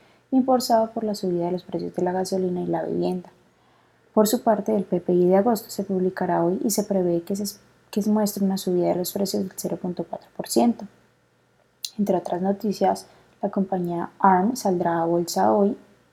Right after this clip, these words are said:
en su esperado debut en el Nasdaq. El precio de la ipo de la compañía es de cincuenta y un dólares. Esto sitúa su capitalización de mercado totalmente diluida, que incluye las unidades de acciones restringidas en circulación, en más de cincuenta y cuatro mil millones de dólares.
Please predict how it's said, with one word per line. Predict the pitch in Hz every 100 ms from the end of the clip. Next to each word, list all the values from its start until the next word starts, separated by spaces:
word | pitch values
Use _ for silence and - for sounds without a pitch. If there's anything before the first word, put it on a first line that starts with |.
| -
en | 233 226
su | 220
esperado | 220 - 196 185 175
debut | 180 170 170
en | 175
el | 180
Nasdaq. | 196 190 - - - _ _ _
El | 202
precio | 202 190 190
de | 196
la | 214 247
ipo | 214 202 208
de | 214
la | 220
compañía | 214 214 233 233 220 214 202
es | 185
de | 180
cincuenta | 196 185 185 180 175
y | 170
un | 170
dólares. | 180 185 - - - - -
Esto | 214 202 208
sitúa | 214 214 196 214
su | - 247 233
capitalización | 226 240 233 226 220 220 220 214
de |
mercado | 214 214 - 214 202
totalmente | 196 196 175 175 175
diluida, | 185 190 214 233 214 196
que | 208
incluye | 196 175 180
las | 185 196
unidades | 185 165 165
de | 180
acciones | 175 170 170 -
restringidas | 180 - 175 170 175 180
en | 180
circulación, | 196 - 202 202 220 220 226 - - - _ -
en | 254
más | 240 214
de | 208
cincuenta | - 208 202 -
y |
cuatro | - 185 190
mil | 170 170
millones | 170 170 170
de | 185
dólares. | 226 214 196 -